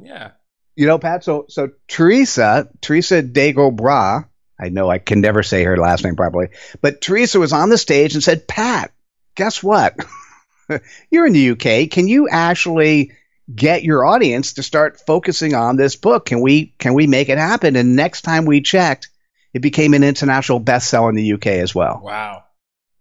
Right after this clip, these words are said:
Speaker 2: So,
Speaker 1: That's
Speaker 2: so Tayo, here's the interesting part. Four weeks and two days, we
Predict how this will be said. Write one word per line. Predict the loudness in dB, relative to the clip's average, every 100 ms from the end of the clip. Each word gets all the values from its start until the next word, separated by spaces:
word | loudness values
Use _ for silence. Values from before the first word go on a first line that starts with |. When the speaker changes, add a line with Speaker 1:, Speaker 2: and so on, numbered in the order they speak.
| -6
Speaker 2:
So, | -2 -2
Speaker 1:
That's | -4 _ _
Speaker 2:
so | -6 -6 -6 _ _ _ _
Tayo, | -4 0 0
here's | 0 -2
the | 0 0
interesting | 0 0 0 0
part. | 0 -2 -6 _ _ _ _ _
Four | 0 2
weeks | 2 0
and | -4 2
two | 4
days, | 4 2 0 -2
we | -4 -4 -4